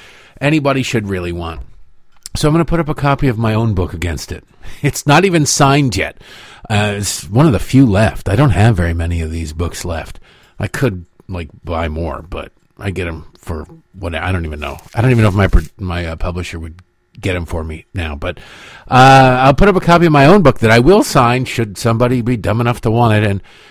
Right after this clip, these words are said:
and just wait, 'cause it'll be like the next one. Everybody go for Trump this week. How's that? But, uh, it'll be me, and I'll write whatever the hell you want me to write in it or nothing at all. I'll draw you a little picture.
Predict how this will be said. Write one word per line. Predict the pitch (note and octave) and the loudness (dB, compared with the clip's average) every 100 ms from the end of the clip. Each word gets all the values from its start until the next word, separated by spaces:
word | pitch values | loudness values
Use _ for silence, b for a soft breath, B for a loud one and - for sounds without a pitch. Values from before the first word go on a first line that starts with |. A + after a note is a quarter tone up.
| b | b
and | - F#2 - B2 B2+ A#2+ | -10 -10 -10 -12 -12 -6
just | D#3 E3 | -2 2
wait, | D3 D3 - | 4 4 2
'cause | B2 | 0
it'll | A#2 B2+ | 2 4
be | A2 C3+ | 6 6
like | A#2+ G#2+ F#2+ | 6 2 -2
the | G#2 | -2
next | G#2+ A2+ - | 0 2 0
one. | D#2+ | 2
Everybody | F#2 E3 E3+ D#3 | 4 6 6 4
go | D#3+ | 2
for | - C3+ | 2 -2
Trump | - C3 B2 | 0 0 0
this | G#2+ F#2 | -2 2
week. | - - - | 0 0 -6
How's | G2+ F#2 | -4 -2
that? | G2 D#2 - b b b - | -2 -6 -12 b b b -12
But, | F2+ G#2 G2 A2 | -6 -6 -6 -4
uh, | |
it'll | A2 A#2 C3 | -2 0 0
be | B2 C3+ B2+ | 2 2 4
me, | A#2+ C#3 C#3+ F3 D#3 | 4 4 4 4 2
and | B2 | 0
I'll | A#2+ C#3 | 0 0
write | C3+ C3 C#3+ | 2 2 0
whatever | A#2+ A#2+ B2 D#3 | -2 0 2 2
the | E3+ | 2
hell | D#3 D#3 | 4 4
you | D#3+ | 2
want | D3+ D3+ D3 | 2 0 -2
me | D#3 | -4
to | C3+ | -2
write | B2 C3+ C3+ | 0 0 0
in | C3 | -2
it | C3 C#3 | 0 0
or | A2 | 0
nothing | G2 A2 C3+ B2 | 0 0 0 2
at | B2+ | 2
all. | G2+ F2+ F2+ - b b b | 2 0 -2 -6 b b b
I'll | G2 | -2
draw | F#2 A2 B2+ | 2 4 6
you | B2+ | 6
a | |
little | B2 B2 | 4 2
picture. | - C3 - - F#2+ | 2 2 0 -6 -6